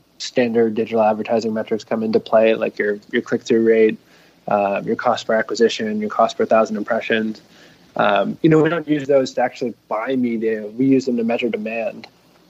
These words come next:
uh, which is an interesting hack. Instead of using a,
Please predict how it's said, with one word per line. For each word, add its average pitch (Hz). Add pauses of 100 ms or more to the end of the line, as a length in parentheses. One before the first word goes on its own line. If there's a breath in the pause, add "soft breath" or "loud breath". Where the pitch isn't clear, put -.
uh, - (220)
which -
is 170
an 147
interesting 127
hack. 113
Instead 123
of 120
using 120
a, 110